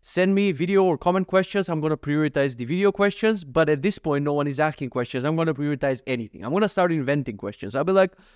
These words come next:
uh, "This question is coming from user, uh, Hillary Clinton. Oh, that's interesting. She's probably an indie hacker who's interested in creating startup. Ask me something." If I haven't answered anything,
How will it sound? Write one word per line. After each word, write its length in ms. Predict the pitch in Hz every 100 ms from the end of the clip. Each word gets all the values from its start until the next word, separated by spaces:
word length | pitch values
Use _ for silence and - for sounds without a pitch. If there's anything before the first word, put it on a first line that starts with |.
| -
uh, 180 | 175 165
"This 180 | -
question 300 | - 214 -
is 100 | 175
coming 220 | - 185 175
from 200 | 175 156
user, 480 | 208 139 151 160
uh, 240 | - 131 131
Hillary 400 | - 180 156 139
Clinton. 460 | 165 190 143 127
Oh, 140 | 147 156
that's 280 | 147 147 175
interesting. 480 | 165 135 - 117
She's 180 | 113 135
probably 300 | - 143 139
an 100 | 135
indie 280 | 156 151 120
hacker 340 | 117 113 110
who's 160 | 120 123
interested 480 | 135 131 123 127 120
in 140 | 120
creating 320 | - 131 123
startup. 360 | 117 143 120 - _ _ _ _ -
Ask 260 | 247 262 -
me 140 | 202
something." 480 | - 135 110 - - _ _ _ _ _ _ _ _ _ _ _ _
If 160 | 190 175
I 140 | 175
haven't 360 | 165 175 165 160
answered 380 | 156 151 156 143
anything, 480 | 135 113 104 101